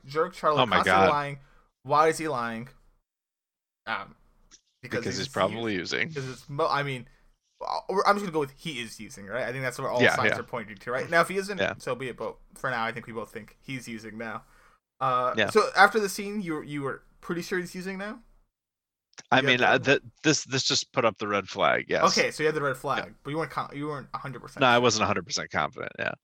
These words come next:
Speaker 1: Where, where would you have leaned? 'Cause I'm, I'm curious, 'cause
Speaker 2: I would have leaned toward he's using
Speaker 1: Okay,
Speaker 2: at this
Speaker 1: okay,
Speaker 2: point.
Speaker 1: so that's fair enough. Okay, so
Speaker 2: But I'm still confused about how he has an unbroken statue.
Speaker 1: Yeah, yeah. How, how has he been putting the statue back <laughs> together?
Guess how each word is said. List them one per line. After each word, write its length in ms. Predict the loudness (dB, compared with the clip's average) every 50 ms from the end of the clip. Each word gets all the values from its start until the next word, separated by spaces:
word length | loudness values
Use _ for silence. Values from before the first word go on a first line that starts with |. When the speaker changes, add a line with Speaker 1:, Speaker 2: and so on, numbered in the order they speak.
| _ _ -6
Speaker 1:
Where, 160 | -4 -4 -4
where 220 | -2 -2 -2 -2 -2
would 120 | -4 -4
you 80 | -8 -8
have 80 | -8
leaned? 340 | -8 -10 -10 -12 -14 -16 -20 -14
'Cause 100 | -10 -8 -6
I'm, 80 | -6
I'm 120 | -6 -8 -10
curious, 320 | -8 -8 -8 -8 -8 -10
'cause 120 | -14 -16 -18 _ _ _ _ _ _ _ _ _ _ _
Speaker 2:
I 140 | 0 2 4
would 120 | 4 4 2
have 140 | 2 2
leaned 240 | 4 4 4 4 0
toward 280 | -2 0 0 0 0 0
he's 260 | -2 -2 -2 -4 -6 -10
using 520 | -8 -8 -8 -8 -8 -10 -12 -12 -16 -20 -8 -2 -2
Speaker 1:
Okay, 220 | 0 0 -2 -6 -10
Speaker 2:
at 100 | -8 -8
this 140 | -6 -8 -8
Speaker 1:
okay, 140 | -8 -10
Speaker 2:
point. 180 | -12 -14 -16 -18 -18
Speaker 1:
so 80 | -18 -16
that's 140 | -16 -16 -14
fair 140 | -16 -16
enough. 180 | -16 -16 -14 -14
Okay, 200 | -14 -14 -14 -16 -20 -20 -20 _
so 320 | -8 -6 -4 -4 -6 -8 _ _ _ _ -20 -20 _ _ _ 2
Speaker 2:
But 120 | 4 6
I'm 200 | 8 6 6 4
still 220 | 2 0 0 0
confused 440 | 0 -2 -6 -4 -2 0 0 0 0
about 360 | 0 4 6 6 6 6 6
how 220 | 6 6 6 6 4
he 340 | 2 0 0 -2 -2 -4 -10 _ _ _ _ _ -6
has 220 | -2 -2 -2 0 -2
an 120 | -4 -6 -4
unbroken 500 | -6 -6 -6 -6 -10 -10 -10 -12 -12 -6
statue. 460 | 0 2 4 4 2 2 -4 -10 -6 2
Speaker 1:
Yeah, 240 | 6 8 8 8 8
yeah. 160 | 6 4 2
How, 280 | 2 2 2 0 0 0
how 160 | 2 4 4 4
has 80 | 4 0
he 80 | -4
been 160 | -6 -6 -6
putting 180 | -6 -6 -6 -6
the 60 | -6 -6
statue 420 | -2 0 2 2 0 -2 -6 -6
back 220 | -4 -4 -4 -4 -6
<laughs> 20 |
together? 360 | -12 -12 -8 -6 -6 -6 -6